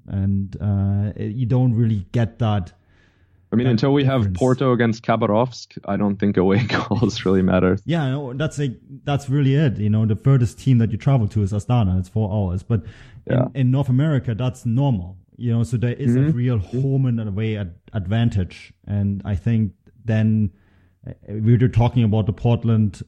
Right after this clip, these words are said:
Speaker 1: um, we're gonna talk about the Portland Houston game in just a moment. That is like, that is,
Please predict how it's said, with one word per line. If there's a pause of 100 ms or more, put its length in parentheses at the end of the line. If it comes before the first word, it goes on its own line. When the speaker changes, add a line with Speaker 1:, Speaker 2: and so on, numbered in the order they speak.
Speaker 1:
um,
we're
gonna
talk
about
the
Portland
Houston
game
in
just
a
moment. (540)
That
is
like,
that
is,